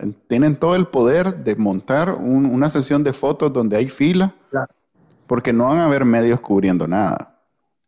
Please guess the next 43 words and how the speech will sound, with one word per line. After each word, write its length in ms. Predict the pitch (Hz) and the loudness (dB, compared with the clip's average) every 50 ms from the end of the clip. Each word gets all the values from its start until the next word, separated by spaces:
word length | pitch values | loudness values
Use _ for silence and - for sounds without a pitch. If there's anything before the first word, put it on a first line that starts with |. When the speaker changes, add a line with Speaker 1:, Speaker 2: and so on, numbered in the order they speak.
| _ _ _ | _ _ _
Speaker 1:
La 100 | - 107 | -6 -4
gente 320 | 107 117 120 139 - 165 160 | -2 -2 -2 -2 -2 -2 0
misma 320 | 143 151 175 175 170 160 | 2 2 2 2 2 2
no 120 | 139 135 | 2 0
se 140 | 139 - - | 0 -2 -2
va 80 | 113 117 | -2 -2
a 40 | 117 | -2
arriesgar 440 | 113 117 107 101 98 104 107 131 | 0 -2 -2 -2 -2 -2 -2 -2
de 80 | 131 131 | -2 -4
publicar, 640 | 131 - 104 101 98 92 95 - - 117 131 - - | -4 -4 -4 -4 -4 -4 -4 -4 -2 -2 -2 -4 -6
la 300 | - 110 107 - - - | -8 -6 -6 -6 -6 -4
poca 300 | - 156 - - - - 127 | -4 -4 -4 -2 -4 -4 0
gente 320 | 135 156 170 - 123 104 | 0 0 0 0 -4 -6
que 100 | - 95 | -4 -6
salga 340 | - - 127 127 127 113 107 | -4 -2 0 0 2 2 2
de 60 | 117 | 0
su 140 | - - 110 | -2 -4 -4
casa 300 | - - 90 117 - 117 | -2 -4 -4 -2 -2 -2
no 160 | 101 101 107 | -2 -2 -2
se 120 | 110 120 | 0 0
va 100 | 113 107 | 0 0
a 20 | 104 | 0
arriesgar 420 | 104 113 110 98 92 95 101 107 | 0 -2 -4 -4 -4 -4 -2 -2
a 80 | 107 95 | -2 -2
ir 160 | 87 92 95 | -2 -2 -2
a 60 | 101 | -2
vi-, 180 | 104 107 123 - - | -2 -2 -4 -6 -6
a 120 | - 85 | -4 -4
vi-, 180 | 90 92 87 - - | -4 -4 -6 -6 -4
a 120 | - 87 85 | -4 -2 0
ver 340 | 92 104 131 156 - - - | 0 0 0 0 -2 -6 -8
y 160 | - 110 101 | -6 -4 -2
a 140 | 95 90 90 | -2 -2 -2
publicar 460 | - 104 95 95 90 90 - - 92 | -2 -4 -4 -4 -6 -8 -6 -4 -2
lo 180 | 104 117 113 - | -2 -2 -4 -4
que 120 | - 82 | -6 -6
ve. 400 | 76 104 127 127 123 - _ _ _ _ _ _ _ _ _ _ _ _ _ _ _ _ _ _ _ _ _ _ | -4 -2 -2 -4 -4 -8 _ _ _ _ _ _ _ _ _ _ _ _ _ _ _ _ _ _ _ _ _ _
Entonces, 360 | _ 131 120 123 117 - 113 107 | _ -4 -2 -2 0 0 0 -2
los 100 | 107 - | -2 0
únicos 440 | - 180 220 233 240 - - 202 196 | 0 0 0 0 -2 -2 0 0 0
en 100 | 196 196 | 0 0
la 100 | 196 196 | -2 -4
calle 460 | 190 - 131 113 95 95 104 139 185 | -4 -2 -2 0 0 0 -2 -4 -6